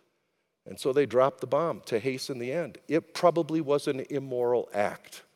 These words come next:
based on the rules of war. Nations have to have a conscience when it comes to this. The avoidance of evil means, do we torture prisoners? How do we treat them? Good faith, are we trying to restore peace and harmony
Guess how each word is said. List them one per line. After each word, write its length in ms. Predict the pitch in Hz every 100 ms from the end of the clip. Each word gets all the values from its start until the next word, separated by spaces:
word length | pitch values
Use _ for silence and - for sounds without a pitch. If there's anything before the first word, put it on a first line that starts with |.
| _
based 260 | 104 98 113
on 120 | 101
the 60 |
rules 340 | 95 101 98 101
of 100 | 87
war. 380 | 95 87 - - _ _ _ _ _ _ _ _ _ _ _ _ _ _ _ _ _ _ _ _ -
Nations 800 | 139 156 202 - 131 98 - -
have 160 | 143 -
to 80 | 135
have 100 | 120
a 60 |
conscience 760 | - - 156 151 - 104 92 -
when 140 | 120
it 100 | 127
comes 280 | - 147 147
to 80 | 131
this. 200 | 92 -
The 120 | 160
avoidance 520 | 156 151 190 196 185
of 120 | 175 175
evil 280 | 190 175
means, 640 | 170 175 180 110 - - - _ _ _ _ _ _ -
do 140 | 147
we 160 | 160 160
torture 640 | - 180 175 - 180 170
prisoners? 800 | - - 165 151 127 - - - -
How 260 | - 156
do 120 | 165
we 180 | 160 165
treat 420 | - - 175 -
them? 220 | 127 - - _ _ _ _ _ _ 98
Good 260 | 156 185 -
faith, 420 | - 180 127 -
are 80 | 131
we 120 | 139
trying 380 | 135 175 175 190
to 100 | 180
restore 380 | 160 156 - 151
peace 500 | - - 185 180 - -
and 160 | 151
harmony 680 | 135 - 170 156 - - -